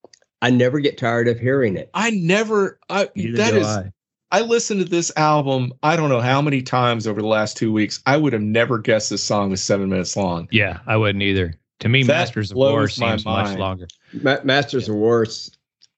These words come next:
Speaker 2: So
Speaker 1: in my mind still hasn't ended.
Speaker 2: <laughs> So, uh, it, it's funny. Um, Dylan has a lot, kind of a lot of pretentious things to say about this song, but when you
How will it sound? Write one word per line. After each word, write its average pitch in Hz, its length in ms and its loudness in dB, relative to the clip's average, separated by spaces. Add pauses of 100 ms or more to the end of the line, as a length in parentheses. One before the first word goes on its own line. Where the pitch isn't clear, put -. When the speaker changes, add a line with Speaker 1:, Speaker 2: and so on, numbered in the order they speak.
(300)
Speaker 2:
So 175 460 2
Speaker 1:
in 117 100 2
my 123 160 2
mind 120 300 0
still 127 260 0
hasn't 110 420 2
ended. 98 480 0 (680)
Speaker 2:
<laughs> - 0 - (840)
So, 156 440 2 (100)
uh, 135 440 2 (500)
it, 139 400 -6
it's 131 260 -2
funny. 156 580 0
Um, 113 520 0 (460)
Dylan 147 680 0 (400)
has 123 320 2
a 113 80 -2
lot, 113 360 0
kind 131 180 2
of 113 60 0
a 107 60 2
lot 104 280 2
of 101 60 -6
pretentious - 560 -6
things 95 300 -2
to 82 100 -8
say 85 220 -2
about 85 280 -2
this 87 140 -6
song, 90 320 -2
but 98 140 -2
when 110 140 0
you 104 180 2